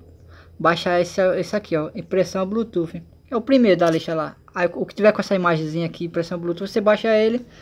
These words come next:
e vai fazer o que eu vou dizer aqui no, no canal, né? No vídeo. Aí, bora abrir o aplicativo. Você já tendo baixado ele já na Play Store, né? Qualquer coisa, eu vou deixar até o link da, na descrição desse aplicativo aqui. Se você não baixar na Play Store, eu vou deixar até na descrição aqui pra ficar melhor pra vocês.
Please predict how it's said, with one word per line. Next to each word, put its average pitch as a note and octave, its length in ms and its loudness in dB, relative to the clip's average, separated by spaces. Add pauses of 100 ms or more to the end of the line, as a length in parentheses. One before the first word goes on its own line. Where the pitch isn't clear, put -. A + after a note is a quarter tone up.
(540)
e G3+ 180 2
vai G3 140 6
fazer G3+ 240 4
o - 20 4
que G#3 80 0
eu G#3+ 60 4
vou G#3 80 4
dizer G#3 140 0
aqui G#3 120 0
no, G#3+ 120 0
no F#3+ 560 0
canal, F3 360 -2
né? F#3+ 160 -4 (240)
No D#3+ 160 -4
vídeo. F3 240 -4 (480)
Aí, E3+ 160 0
bora F3 200 8
abrir E3+ 160 4
o - 20 8
aplicativo. E3+ 640 0 (240)
Você A3 280 -4
já F3+ 100 4
tendo F3+ 180 -4
baixado E3+ 460 2
ele F3+ 120 2
já E3+ 120 2
na E3 120 -2
Play E3+ 180 0
Store, F#3 280 0
né? G#3+ 160 -4 (720)
Qualquer G#3+ 200 -2
coisa, A3+ 120 6
eu - 20 2
vou A3+ 80 8
deixar A#3 140 4
até A#3 120 6
o A3 60 6
link A3 200 2
da, G3+ 460 4
na F#3+ 360 -6
descrição F#3 500 -4
desse E3 180 -4
aplicativo E3+ 540 -4
aqui. E3 180 -6
Se - 300 -12
você E3+ 100 -10
não F3+ 160 -4
baixar F3 220 0
na F3 100 0
Play F#3 180 -2
Store, F3 220 0
eu F3 40 -2
vou F#3 80 -2
deixar F#3+ 120 -4
até F#3 100 -2
na F#3 120 -2
descrição F3+ 480 -6
aqui E3 80 -8
pra E3 100 -10
ficar F3+ 140 0
melhor E3+ 100 0
pra E3+ 140 0
vocês. E3 360 -6